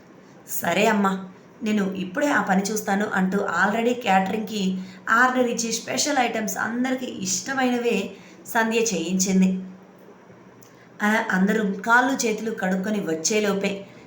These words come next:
సంధ్య హాల్ మధ్యలో చాపలు పరిచి అందరూ నేల మీద కూర్చునే విధంగా చేసింది, ఎవరికీ ఇబ్బంది లేకుండా. అలా అందరూ కూర్చున్న తర్వాత రాజేంద్ర ఒక్కడే పైన ఉంటే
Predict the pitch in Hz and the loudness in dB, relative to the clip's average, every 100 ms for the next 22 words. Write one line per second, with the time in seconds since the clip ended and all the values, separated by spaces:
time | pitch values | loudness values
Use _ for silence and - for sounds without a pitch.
0 | - - 214 220 - 202 226 226 180 160 | -12 -2 0 0 0 4 4 4 2 0
1 | 160 190 220 226 - - - - - - | 0 4 4 2 -6 -18 -20 -20 -12 0
2 | 233 220 240 233 208 190 220 196 196 214 | 2 4 2 2 2 0 -2 -2 0 0
3 | 240 247 180 170 202 269 269 254 233 - | 2 0 0 0 0 0 0 0 -2 -6
4 | - - - - - 240 233 240 233 190 | -14 -20 -20 -18 -6 -4 -2 0 0 2
5 | 196 196 208 190 - - - 202 196 185 | 0 2 2 2 0 -8 -2 0 4 4
6 | 190 170 160 156 180 196 226 - 165 160 | 4 2 -2 -2 -2 -4 -6 -6 -6 -2
7 | 202 208 214 190 175 175 170 - - - | 0 0 0 -2 -4 -4 -4 -4 -6 -18
8 | - - - - - - - 214 226 - | -20 -20 -20 -20 -20 -12 -2 2 2 4
9 | 185 202 240 247 247 214 214 214 196 180 | 2 4 4 2 0 -4 -2 -2 -2 -2
10 | 180 190 202 180 170 175 202 202 196 165 | 2 2 2 2 2 0 0 0 0 -2
11 | - 240 240 233 180 185 196 190 190 196 | -6 -2 0 0 0 2 2 0 0 -2
12 | 175 | -4